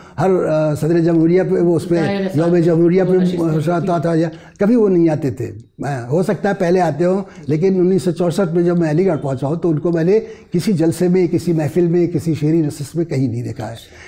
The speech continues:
Speaker 1: तो ये मुझे उनसे मिलने का बहुत ही इश्तियाक था। तो एक दिन,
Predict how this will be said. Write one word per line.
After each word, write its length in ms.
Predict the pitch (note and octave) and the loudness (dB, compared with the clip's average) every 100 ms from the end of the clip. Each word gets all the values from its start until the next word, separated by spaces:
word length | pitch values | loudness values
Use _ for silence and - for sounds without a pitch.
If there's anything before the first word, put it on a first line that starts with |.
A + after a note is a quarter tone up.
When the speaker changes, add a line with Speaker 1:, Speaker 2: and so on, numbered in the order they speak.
| - | -4
Speaker 1:
तो 60 | F3+ | 0
ये 180 | A3+ A#3+ | 2 2
मुझे 300 | G#3 A3+ A3+ | 2 2 2
उनसे 220 | G3 G#3+ | 2 2
मिलने 320 | F3 F3 G#3+ | 2 2 2
का 360 | A3 G#3 E3 D#3 | 0 -2 -6 -8
बहुत 260 | D3 E3+ F3+ | -4 -2 -2
ही 60 | |
इश्तियाक 400 | D3+ - - - - | -4 -4 -8 -8 -12
था। 140 | - - - - | -14 -18 -18 0
तो 60 | F3+ | 2
एक 180 | G#3+ | 4
दिन, 140 | G#3+ | 2